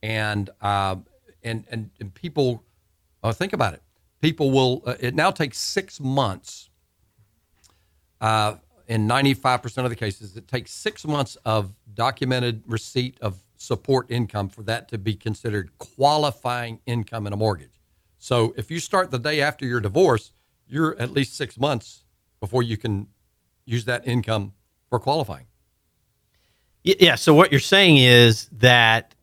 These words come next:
Speaker 2: um, if the divorce is two months, six months, or nine months, whatever it might be, then during that process, we can, and I'll use the term build, that history there during that time frame.
Speaker 1: Exactly.
Speaker 2: And, um, s-,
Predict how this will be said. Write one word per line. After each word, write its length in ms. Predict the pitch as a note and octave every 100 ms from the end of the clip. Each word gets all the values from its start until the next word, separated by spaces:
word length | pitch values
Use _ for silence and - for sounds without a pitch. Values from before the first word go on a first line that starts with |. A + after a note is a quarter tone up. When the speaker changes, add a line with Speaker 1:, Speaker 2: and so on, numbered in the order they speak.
| _
Speaker 2:
um, 680 | G#2+ G#2+ G#2 G2+ G2+ G2 G2
if 200 | B2+ A2+
the 100 | -
divorce 520 | G2+ G#2+ G#2+ C3+ C#3+ A2+
is 100 | -
two 220 | - D#3+
months, 320 | D3+ D3 -
six 300 | - C#3 -
months, 520 | C#3 C3 C3 B2 - _
or 120 | A2
nine 280 | G#2 C3 C3+
months, 240 | A2 G#2+
whatever 280 | - A2 G#2
it 80 | G2
might 260 | G#2+ G2 F#2+
be, 400 | D3 B2 G#2+ - _ _ _ _ _ _ _ -
then 320 | B2 B2 A2+
during 320 | F#2+ D3+ G3 F3
that 220 | C3+ -
process, 840 | D#3+ F3 G3+ B2+ G2 F#2+ G#2 - -
we 160 | A#2+ B2
can, 220 | - A2+
and 100 | G#2+
I'll 140 | A2+
use 200 | A#2+ A#2
the 100 | G#2+
term 300 | G#2 A#2+ A2 F#2+ F#2
build, 600 | C#3+ D#3+ C#3 G2+ G2 G#2 A2+ _ _ _ -
that 200 | A2 G#2
history 520 | - A#3 - A#2+ G2+
there 240 | F#2+ G2
during 360 | G2+ G#2+ A2 A2
that 160 | G2 -
time 280 | E3 F#3+
frame. 360 | F3 G#2+ E2+ E2 F#2
Speaker 1:
Exactly. 280 | G2 - E2+ _ -
Speaker 2:
And, 600 | A#2+ A#2 A#2 A2+ A2 A2 -
um, 580 | A2+ A2 G#2 G2+ G2 _ _ _
s-, 120 | _